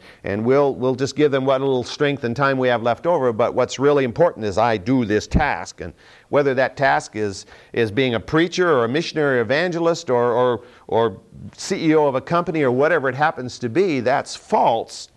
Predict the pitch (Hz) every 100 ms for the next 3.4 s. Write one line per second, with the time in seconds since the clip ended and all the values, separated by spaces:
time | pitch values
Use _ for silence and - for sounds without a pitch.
0 | 123 147 170 285 208 - - - _ _
1 | _ _ _ _ _ _ - 123 - 190
2 | 208 160 170 139 143 147 143 123 - -
3 | 135 135 127